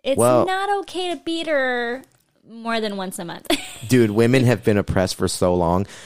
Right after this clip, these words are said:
Speaker 2: That law is proof about what a bunch of piece of shits humans are and how they treat each other, because
Speaker 1: Right.
Speaker 2: that's how bad women were treated.
Speaker 1: Right.
Speaker 2: Like, they weren't even a fucking human, man.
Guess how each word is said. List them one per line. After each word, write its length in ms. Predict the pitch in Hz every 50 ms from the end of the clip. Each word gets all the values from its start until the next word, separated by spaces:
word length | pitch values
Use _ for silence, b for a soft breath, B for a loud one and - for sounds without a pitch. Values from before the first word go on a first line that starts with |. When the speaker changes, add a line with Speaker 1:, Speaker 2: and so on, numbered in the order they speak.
| B B B B B B
Speaker 2:
That 420 | 101 98 90 120 123 143 - - -
law 500 | 117 110 104 113 104 90 82 78 82 85 _ _ _ _ _ _ _ _ - -
is 200 | 113 110 90 -
proof 520 | - - - - 120 120 113 101 - - -
about 360 | 92 98 104 98 90 85 -
what 260 | 113 110 104 - - -
a 80 | 104
bunch 300 | 90 - 117 107 107 - -
of 140 | 101 - -
piece 320 | - - 135 127 - -
of 60 | 127 -
shits 640 | - - - - - 127 107 - - - - - - _ _ _ _ _ _ _
humans 560 | - - - 123 120 113 107 98 90 85 80 - -
are 380 | 92 92 90 87 87 85 - - -
and 100 | 95 -
how 260 | - - 107 101 107
they 180 | 90 110 92
treat 380 | 90 - - - 120 113 104 -
each 300 | - 98 92 80 - -
other, 260 | - 82 82 87 85 80
because 360 | 95 98 - - 110 98 87
Speaker 1:
Right. 80 | -
Speaker 2:
that's 260 | - 104 107 113 - -
how 300 | - 123 117 101 92 - _ _
bad 400 | - 110 - 98 92 90 87 85
women 320 | 95 107 101 107 101 95 92
were 140 | 92 87 80
treated. 540 | - - - 104 98 85 - 60 52 - - _ _ _ _ _
Speaker 1:
Right. 380 | 208 202 185 170 160 143 - _ _ _ - -
Speaker 2:
Like, 200 | 117 107 - -
they 120 | - 120
weren't 260 | 113 110 123 123 123 127
even 180 | 120 123 113
a 60 | 90
fucking 640 | - - - - - - - 185 175 - - 131 107
human, 720 | 95 - - - - 135 143 143 151 156 139 123 104 90 87
man. 460 | 98 101 104 113 120 127 139 143